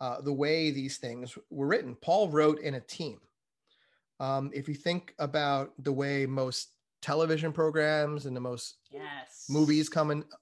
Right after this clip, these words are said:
Speaker 1: come into,
Speaker 2: S N L.
Speaker 1: yeah, come into existence.
Speaker 2: Mm-hmm.
Speaker 1: There's not a writer in a room. There's a writer's
Speaker 2: Writer's
Speaker 1: room.
Speaker 2: room.
Speaker 1: There's a whole
Speaker 2: Yes.
Speaker 1: bunch of people, right? There's a
Speaker 2: Yes.
Speaker 1: team. And if you
Speaker 2: Yes.
Speaker 1: go through the ending of Paul's letters, he usually says who's with him. He's like, "This is my team,"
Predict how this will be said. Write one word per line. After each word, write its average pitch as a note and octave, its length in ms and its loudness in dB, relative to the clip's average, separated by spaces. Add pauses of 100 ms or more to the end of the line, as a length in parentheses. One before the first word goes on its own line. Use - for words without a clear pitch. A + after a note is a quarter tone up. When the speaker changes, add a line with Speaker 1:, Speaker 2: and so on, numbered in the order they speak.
(160)
Speaker 1:
come D#3 160 0
into, D3 200 0
Speaker 2:
S C#3 60 6
N C3+ 60 4
L. A3 280 -6
Speaker 1:
yeah, D3+ 260 2
come D3+ 180 -4
into D3 180 -2
existence. C#3+ 540 -2
Speaker 2:
Mm-hmm. - 420 -18
Speaker 1:
There's D3 160 2
not F#3+ 240 4 (360)
a D3 100 4
writer D3+ 360 4
in C#3+ 240 -2
a B2+ 80 -4
room. A#2+ 500 -4 (360)
There's B2 160 -4
a B2+ 80 0
writer's A#2+ 560 -2
Speaker 2:
Writer's - 280 -20
Speaker 1:
room. E3 340 2
Speaker 2:
room. A#2+ 300 -8 (200)
Speaker 1:
There's C3+ 140 -2
a D3+ 60 4
whole E3+ 160 4
Speaker 2:
Yes. C3 80 -4
Speaker 1:
bunch F#3 260 2
of D3+ 100 -2
people, G#2+ 480 -14
right? B2+ 220 -4
There's C3+ 160 -4
a - 20 -6
Speaker 2:
Yes. C3 120 -10
Speaker 1:
team. F#3+ 440 -8 (420)
And D#3+ 160 2
if D#3 140 0
you D3+ 60 -4
Speaker 2:
Yes. C#3 60 -6
Speaker 1:
go E3+ 220 4
through D#3+ 240 2
the C#3 140 0
ending D#3 320 0
of - 140 -8
Paul's C3 260 0
letters, C3 320 -2
he C3+ 60 -8
usually D3 320 -2
says C#3 420 -4
who's D3+ 200 0
with F3 180 2
him. E2 180 -16 (280)
He's A#2 80 -18
like, A#2+ 100 -10
"This D3 100 -4
is D#3 100 -4
my D#3 120 2
team," C#3+ 400 -2